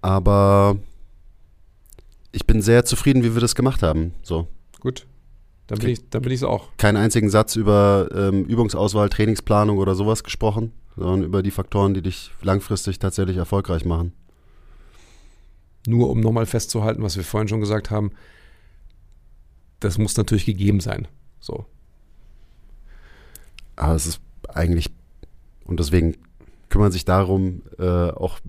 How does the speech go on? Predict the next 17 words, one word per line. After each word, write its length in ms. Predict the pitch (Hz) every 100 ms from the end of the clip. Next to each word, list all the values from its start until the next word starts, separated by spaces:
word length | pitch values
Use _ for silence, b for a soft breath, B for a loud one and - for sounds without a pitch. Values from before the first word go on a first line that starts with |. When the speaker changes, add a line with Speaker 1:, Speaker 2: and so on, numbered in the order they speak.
| -
Speaker 1:
die 60 |
Leute 240 | 92 92 90
lieber, 400 | 92 107 113 113 b b b b b
es 80 | 85
ist 40 | -
eigentlich 280 | 104 104
der 120 | - 87
leichte 460 | 82 92 - 76 - -
Part 420 | 78 67 - - - - _ _ - - -
Speaker 2:
Ja. 120 | - - - -
Speaker 1:
in 160 | 76 76
dem 120 | 80
ganzen 320 | 78 69 73
Ding. 200 | - - - - - - -
So. 220 | - 76 - - - - - - - - - - - -
Speaker 2:
Ja, 100 | 113
genau. 240 | 110 104